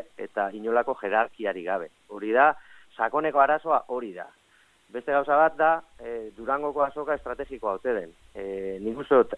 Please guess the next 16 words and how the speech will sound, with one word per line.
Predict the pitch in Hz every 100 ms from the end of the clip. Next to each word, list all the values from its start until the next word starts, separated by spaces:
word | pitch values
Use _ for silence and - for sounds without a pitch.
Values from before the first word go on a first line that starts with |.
| -
eh, | 110 107 107 107 107 104
gaur | 127 135
egun | 127 110
sortzaileok, | 117 110 - 139 135 131 123 104 - -
eh, | 110 104 104 101 101 92 52 52 - _ - -
eh, | - - 50 85 85 - _
kultur | - 110 135 139 -
eragileok, | 120 123 135 131 123 113 -
profesionalok, | 107 - 117 131 120 113 139 - - - - - - -
eh, | 117 110 107 107 107 107 104 104 -
komunikabideek, | 113 123 131 139 143 139 131 123 131 127 - - - - -
eh, | 123 117 113 110 107 107 107 104 104 -
eta | 113 - 101 -
saleek | 143 143 131 160 - - - -
aitortzen | 113 110 131 - 135
diogula | 117 123 123 127 143